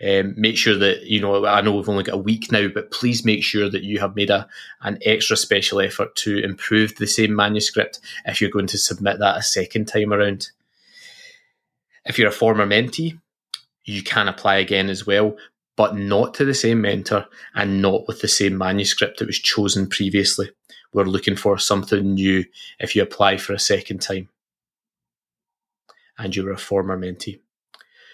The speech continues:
Where will the form be to apply? It will appear on the twenty twenty-one Write Mentor Summer Programme page on our website.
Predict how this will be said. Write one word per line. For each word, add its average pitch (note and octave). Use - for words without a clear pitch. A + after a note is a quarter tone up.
Where B2
will A#2
the A2+
form A#2
be C3+
to A#2
apply? A#2+
It A2
will G#2+
appear C3+
on G#2+
the G#2+
twenty A2
twenty-one G2
Write G#2
Mentor G2+
Summer G2+
Programme G2
page G2+
on G2
our F#2+
website. F#2